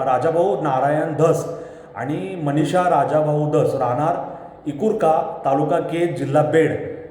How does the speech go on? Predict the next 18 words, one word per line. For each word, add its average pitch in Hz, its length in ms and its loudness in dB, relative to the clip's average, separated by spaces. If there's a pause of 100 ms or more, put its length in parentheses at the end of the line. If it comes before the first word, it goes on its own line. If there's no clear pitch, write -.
बीड 156 380 -2
या 160 80 2
दाम्पत्याने 180 500 -2
एक 196 60 -6
अत्यंत 175 340 -2
चांगलं 180 300 -2
काम 160 200 0
केलेलं 147 300 2
आहे. 120 200 0 (460)
त्यांनी 175 480 -2
एकशे 190 420 0
पंचवीस 160 640 0
दिवसांच्या 165 640 0 (600)
अथक 123 340 -4
परिश्रमामध्ये 151 1120 2 (720)
सहाशे 143 800 0
एकसष्ट - 640 -4 (1000)
टन, 214 300 4